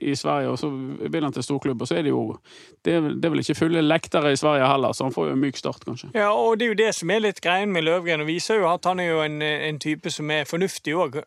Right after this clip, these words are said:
Speaker 2: Han vil jo ta steget videre, han vil ikke til Mjällby nå. Der har han vært, der har han
Speaker 1: Mm.
Speaker 2: gjort sine saker. Han ville ta en, en, en, eh, prestere i en større klubb.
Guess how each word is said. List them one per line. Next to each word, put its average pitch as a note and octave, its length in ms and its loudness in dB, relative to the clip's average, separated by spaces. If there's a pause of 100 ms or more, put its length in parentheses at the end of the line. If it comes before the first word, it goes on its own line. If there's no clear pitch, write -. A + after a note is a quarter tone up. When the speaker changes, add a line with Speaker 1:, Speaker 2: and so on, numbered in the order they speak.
Speaker 2:
Han G#3 160 2
vil G3 160 0
jo G#3+ 80 -6
ta G#3+ 160 -2
steget G#3+ 240 0
videre, G3 320 0
han G3 80 2
vil B3 140 -2
ikke - 160 -16
til E3 100 0
Mjällby C3 320 -4
nå. B2+ 140 -6 (100)
Der B3+ 240 2
har G#3 140 0
han G#3 100 0
vært, A#3+ 320 0
der A3+ 140 2
har G#3 100 6
han C#3+ 80 4
Speaker 1:
Mm. F3 80 2
Speaker 2:
gjort - 240 -4
sine F3 160 0
saker. A3+ 400 0 (320)
Han C4 160 4
ville A#3 160 4
ta G#3+ 160 4
en, G3+ 80 0 (480)
en, F#3 240 0
en, F3+ 320 0
eh, F3 320 2
prestere G3 400 0
i E3+ 80 0
en D#3 140 -6
større D#3+ 260 2
klubb. G#3+ 240 2